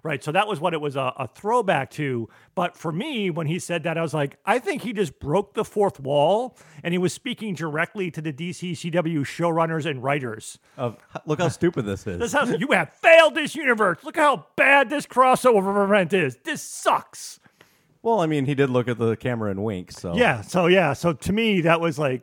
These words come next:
Speaker 1: "Yep, it's freaking terrible." So yeah, my only other story thing relates to the Paragons, um, unless you wanted to talk about something else.
Speaker 2: No, go ahead.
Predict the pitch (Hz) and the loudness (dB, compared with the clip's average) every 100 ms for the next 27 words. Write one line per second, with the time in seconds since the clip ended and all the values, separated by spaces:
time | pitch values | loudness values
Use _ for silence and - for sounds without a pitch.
0 | _ 427 440 _ - - - - - 190 | _ -6 -6 _ -12 -8 -8 -10 -14 -10
1 | 220 185 165 165 170 _ _ _ _ _ | -4 0 0 -2 -6 _ _ _ _ _
2 | _ _ _ _ _ _ _ _ _ _ | _ _ _ _ _ _ _ _ _ _
3 | _ _ _ 180 180 175 208 233 226 220 | _ _ _ -2 -2 0 -2 -2 -2 -2
4 | 196 175 - - 180 180 156 - 156 147 | -2 -4 -10 -6 -4 -2 -6 -6 -8 -8
5 | 139 147 143 135 - - 151 131 127 127 | -8 -6 -6 -8 -12 -10 -8 -8 -10 -12
6 | 113 147 120 131 127 123 123 120 113 104 | -12 -12 -8 -8 -6 -6 -6 -6 -8 -10
7 | 104 - _ _ _ 131 123 110 127 127 | -14 -20 _ _ _ -10 -10 -10 -12 -12
8 | 113 123 123 117 107 123 113 117 117 117 | -12 -12 -12 -10 -10 -10 -10 -12 -12 -12
9 | 113 107 101 - - 127 147 123 123 120 | -12 -12 -14 -18 -18 -12 -8 -4 -2 -2
10 | 104 | -4